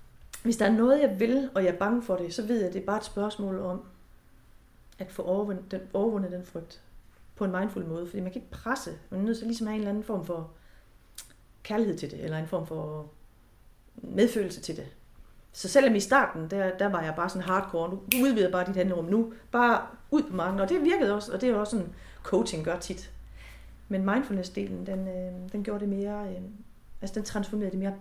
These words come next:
permanent, de der forskellige tilstande. Så det er sådan set, øh,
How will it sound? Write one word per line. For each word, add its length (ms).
permanent, 500
de 60
der 180
forskellige 400
tilstande. 380
Så 160
det 100
er 40
sådan 200
set, 260
øh, 580